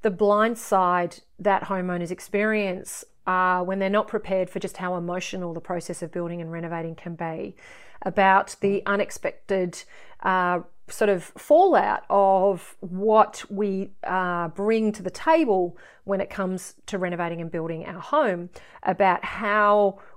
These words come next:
we bring all of this extra baggage of identity and status and the pressure of our project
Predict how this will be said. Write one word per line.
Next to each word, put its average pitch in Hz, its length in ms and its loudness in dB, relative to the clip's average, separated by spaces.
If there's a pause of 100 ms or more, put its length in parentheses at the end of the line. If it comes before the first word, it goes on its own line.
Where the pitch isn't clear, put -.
we 196 200 -4
bring 202 480 -2
all 196 220 0
of 185 100 0
this 190 200 -4
extra 196 280 -2
baggage 185 640 -2
of 175 340 -4
identity 180 680 -2
and 170 160 -8
status 196 800 2
and 170 560 -6 (340)
the 190 80 2
pressure 208 440 0
of 175 560 -2 (260)
our 180 120 0
project - 720 0